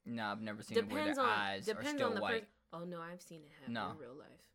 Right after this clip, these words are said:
Speaker 1: I've seen it ha-, I've gone to beaches with white people, and then I'm like, "What happened to you? I thought you put sunscreen on." It,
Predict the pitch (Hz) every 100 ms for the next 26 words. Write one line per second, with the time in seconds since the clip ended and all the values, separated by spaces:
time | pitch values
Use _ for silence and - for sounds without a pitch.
0 | _ _ _ _ _ - 185 - 170 147
1 | 165 131 185 180 190 190 185 185 - 175
2 | 170 165 165 160 156 160 156 156 156 147
3 | - 156 160 151 151 147 _ - 170 170
4 | 170 165 165 202 220 262 277 262 190 190
5 | 185 180 190 _ _ - 269 311 285 302
6 | 294 381 349 180 165 170 165 _ _ _
7 | _ _ _ _ _ _ - - 196